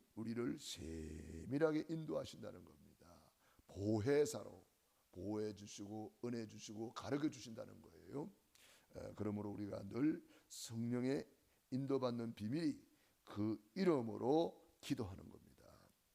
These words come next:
그 이름으로, 어, 우리가 인도받는 거예요. 예수 그리스도의 이름으로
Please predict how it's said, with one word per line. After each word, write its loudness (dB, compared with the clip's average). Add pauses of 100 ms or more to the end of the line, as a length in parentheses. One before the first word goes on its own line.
(640)
그 2
이름으로, 6 (320)
어, -6
우리가 -4
인도받는 4
거예요. -18 (540)
예수 2
그리스도의 2
이름으로 6